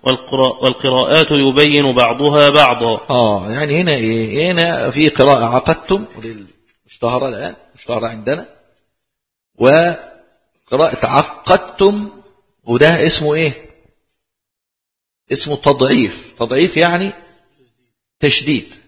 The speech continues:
Speaker 2: يعني ضعف في حرف من حروف الإيه؟ التصريف ده،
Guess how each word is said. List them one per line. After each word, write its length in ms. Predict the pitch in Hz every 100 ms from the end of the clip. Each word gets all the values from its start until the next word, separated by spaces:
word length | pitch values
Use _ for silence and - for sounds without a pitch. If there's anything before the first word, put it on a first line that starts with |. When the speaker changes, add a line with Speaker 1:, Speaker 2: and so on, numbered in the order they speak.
| _ _ _ _ _ _ _ _ _ _
Speaker 2:
يعني 440 | - 71 123 113 120 _ _
ضعف 400 | 113 165 196 202 196 -
في 420 | 190 226 226 190 - _ _ _ _ _ _
حرف 380 | - 180 175
من 180 | 165 160
حروف 340 | - 147 185 156
الإيه؟ 580 | 135 147 156 151 - _ -
التصريف 540 | 113 135 - 147 135 -
ده، 100 | -